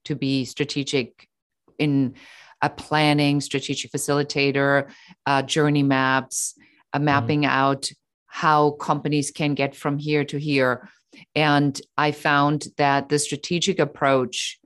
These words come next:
Speaker 1: with my knowledge of the Women's Code now really is what seems to resonate with most of my clients.
Speaker 2: Mm-hmm. Biare, do you think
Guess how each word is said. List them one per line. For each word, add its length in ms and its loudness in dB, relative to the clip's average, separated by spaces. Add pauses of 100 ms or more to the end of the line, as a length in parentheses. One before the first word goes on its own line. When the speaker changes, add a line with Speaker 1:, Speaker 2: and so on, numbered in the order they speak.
(360)
Speaker 1:
with 280 2
my 140 4
knowledge 400 2
of 140 -2
the 80 -2
Women's 400 0
Code 400 0 (260)
now 220 2
really 440 2
is 320 -2
what 160 0
seems 280 -2
to 80 -2
resonate 440 0
with 120 0
most 240 -2
of 40 -4
my 140 0
clients. 500 -8 (760)
Speaker 2:
Mm-hmm. 800 -8
Biare, 580 0
do 80 -4
you 160 2
think 500 -4